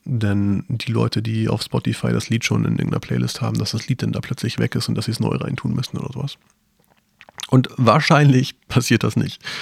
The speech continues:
Ganz sicher kann man mir das nicht sagen, aber es reicht mir. Ähm,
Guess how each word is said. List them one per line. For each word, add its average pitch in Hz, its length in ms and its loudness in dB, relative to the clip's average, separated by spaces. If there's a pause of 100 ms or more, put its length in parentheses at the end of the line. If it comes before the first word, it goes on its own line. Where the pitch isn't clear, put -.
Ganz 113 200 2
sicher - 200 2
kann - 120 0
man 107 100 2
mir 104 60 0
das - 140 -4
nicht - 120 -4
sagen, - 320 -6
aber - 300 -8 (220)
es - 160 -8
reicht - 220 -6
mir. - 220 -8 (1800)
Ähm, 58 420 -2